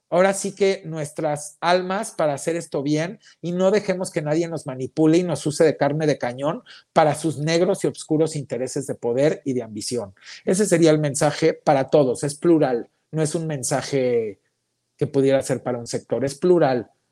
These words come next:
Hay que saber levantar bien la, el rostro,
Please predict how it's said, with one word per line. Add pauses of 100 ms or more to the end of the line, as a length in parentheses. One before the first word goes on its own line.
Hay
que
saber
levantar
bien
la, (720)
el
rostro,